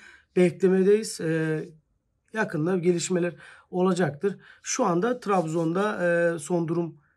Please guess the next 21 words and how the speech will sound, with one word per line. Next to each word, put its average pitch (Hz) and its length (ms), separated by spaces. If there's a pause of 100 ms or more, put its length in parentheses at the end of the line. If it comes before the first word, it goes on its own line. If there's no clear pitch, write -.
(140)
bu 175 160
yönde. 175 540 (560)
Tabii 147 260 (340)
önümüzdeki 180 440
haftayla 151 480
birlikte 147 500 (280)
transfer 175 600
hareketliliğinin 156 1000
Başakşehir 165 460
maçında 156 380
geçmesiyle 160 640
birlikte 175 460 (420)
resmen 190 480
başlamasını, 180 800 (380)
e, 156 340 (100)
bekliyoruz. 175 840
Taarruza 165 420
geçmesini 151 480
bekliyoruz. 147 260
Hatta 143 280
Trabzonspor'un 160 600